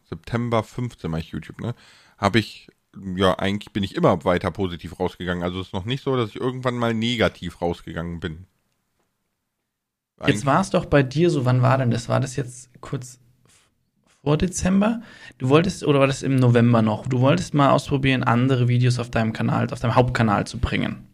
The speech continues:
Speaker 1: Mhm. Ja gut, das
Speaker 2: Und
Speaker 1: war,
Speaker 2: da
Speaker 1: war Todeskuss, ne? Also
Speaker 2: Genau.
Speaker 1: das, das ging dann richtig bergab.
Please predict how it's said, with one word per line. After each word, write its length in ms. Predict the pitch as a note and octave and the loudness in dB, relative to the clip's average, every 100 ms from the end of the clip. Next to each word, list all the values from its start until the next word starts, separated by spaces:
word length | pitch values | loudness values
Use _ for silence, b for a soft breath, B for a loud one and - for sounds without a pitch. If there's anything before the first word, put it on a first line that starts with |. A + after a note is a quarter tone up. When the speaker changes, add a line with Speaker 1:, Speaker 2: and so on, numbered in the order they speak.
| _ - | _ -6
Speaker 1:
Mhm. 280 | B2+ C#3+ B B B B - | -4 -4 B B B B 0
Ja 120 | A2+ | 2
gut, 180 | B2+ A#2 | 4 4
das 60 | |
Speaker 2:
Und 80 | C3 | 6
Speaker 1:
war, 80 | A#2 | 6
Speaker 2:
da 300 | A2+ E3+ F3+ | 6 4 4
Speaker 1:
war 220 | G#2+ G#2 | 2 0
Todeskuss, 560 | A#2 G#2 F#2 - E2+ F#2 | 0 0 -2 -4 -6 -4
ne? 240 | G#2+ C3 - | -4 -4 -4
Also 400 | G2+ G#2 G2+ F#2+ b b B2 | 0 2 0 -2 b b 0
Speaker 2:
Genau. 500 | - C3+ A#2+ - - - _ _ _ _ | 6 6 6 2 -4 -14 _ _ _ _
Speaker 1:
das, 300 | G2+ G#2 - A#2 G2+ | -6 -6 -4 -4 -2
das 200 | G#2 - | -4 -4
ging 160 | A#2 G#2+ | -6 -2
dann 240 | G2+ G2+ | -2 -2
richtig 520 | F2+ G2+ G#2+ - F#2+ - | -4 -2 -4 -2 -4 0
bergab. 420 | F2 - A2 | 0 0 -4